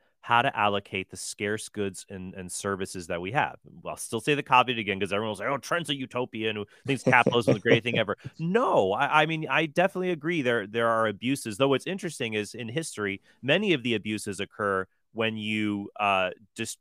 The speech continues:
Speaker 1: detract from capitalism, you know, free markets, basic principles like freedom. Uh, and so, yeah, if workers are truly not free to be able to go and pursue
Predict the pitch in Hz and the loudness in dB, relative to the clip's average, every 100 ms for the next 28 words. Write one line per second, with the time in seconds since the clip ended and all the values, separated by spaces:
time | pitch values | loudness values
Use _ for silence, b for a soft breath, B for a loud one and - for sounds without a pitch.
0 | _ 107 - - 131 131 - 110 104 117 | _ -10 -6 0 2 2 -2 -6 -2 0
1 | 104 104 98 98 87 104 95 87 - 147 | 0 0 -6 -6 -8 -6 -6 -6 -4 -2
2 | 139 110 101 98 - - _ _ _ _ | 2 2 2 -4 -6 -14 _ _ _ _
3 | _ - 95 - 113 - 147 135 120 - | _ -20 -20 -20 -12 -2 0 0 -4 -4
4 | 135 104 101 101 101 - - 160 - - | -6 -2 -4 -2 -4 -4 -2 -2 -2 -10
5 | - _ _ - 101 101 131 120 - 165 | -20 _ _ 2 2 2 0 -4 2 8
6 | 147 127 113 - _ 151 117 120 120 156 | 8 8 4 -2 _ 4 4 2 2 2
7 | 170 147 131 - 123 - - 151 143 127 | 2 0 -2 -2 -4 -4 -4 -4 -2 -2
8 | 117 - - 131 135 123 110 110 110 107 | -2 -4 -12 -6 -4 -4 -6 -8 -4 -4
9 | 110 107 110 104 104 101 - 98 - 113 | -4 -6 -4 -2 -2 -4 -8 -8 -6 -4
10 | 110 104 | -2 -4